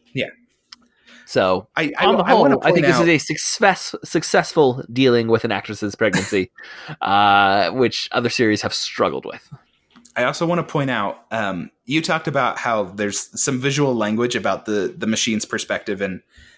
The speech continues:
Speaker 1: um, the timeline and all of that sort of stuff. This episode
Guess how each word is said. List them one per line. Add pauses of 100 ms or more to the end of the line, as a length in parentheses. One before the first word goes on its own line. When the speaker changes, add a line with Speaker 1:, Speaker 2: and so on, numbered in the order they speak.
(180)
Speaker 1:
um,
the
timeline
and
all
of
that
sort
of
stuff. (600)
This
episode